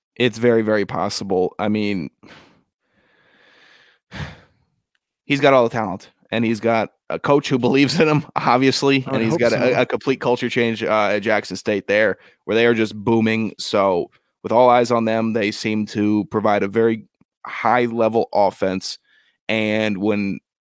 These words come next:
Speaker 1: you got your eyes on you, you're gonna have more voters saying, "Oh, look at this guy! You know, oh, he can actually ball. Oh, look at him! Oh, that's a good pass." And then he could very well end up with a, uh, with a, a true, um, Walter Payton Award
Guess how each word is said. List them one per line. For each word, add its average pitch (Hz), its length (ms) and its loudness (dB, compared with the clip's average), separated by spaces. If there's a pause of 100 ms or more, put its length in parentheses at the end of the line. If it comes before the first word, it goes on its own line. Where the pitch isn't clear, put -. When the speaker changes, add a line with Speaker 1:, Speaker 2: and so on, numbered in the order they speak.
(380)
Speaker 1:
you 110 100 -2
got 110 180 2
your 117 120 4
eyes 131 180 2
on 113 160 2
you, 104 60 0
you're 104 100 -2
gonna 107 140 2
have 104 100 0
more 104 200 2
voters 120 360 4
saying, 101 220 0
"Oh, 107 160 0
look - 180 -4
at 160 60 -6
this 127 140 -4
guy! 95 180 -4
You - 200 -10
know, 90 100 -4
oh, 110 180 2
he 131 100 0
can 139 120 2
actually 127 240 0
ball. 127 360 2
Oh, 131 220 4
look 131 160 -2
at 110 60 -8
him! - 60 -20 (180)
Oh, 123 120 4
that's 110 160 2
a - 40 -14
good 87 140 -6
pass." - 360 -8
And 113 160 -2
then 117 200 -2 (680)
he 139 100 -4
could 123 120 0
very 123 160 6
well 110 260 2 (360)
end 117 220 2
up 90 220 -2 (340)
with 113 240 0
a, 98 240 4
uh, 80 360 0
with 104 220 -2
a, 85 120 -2 (100)
a 101 80 0
true, 131 680 0 (260)
um, 78 460 -4 (280)
Walter 120 320 2
Payton 104 280 -2
Award 95 340 -2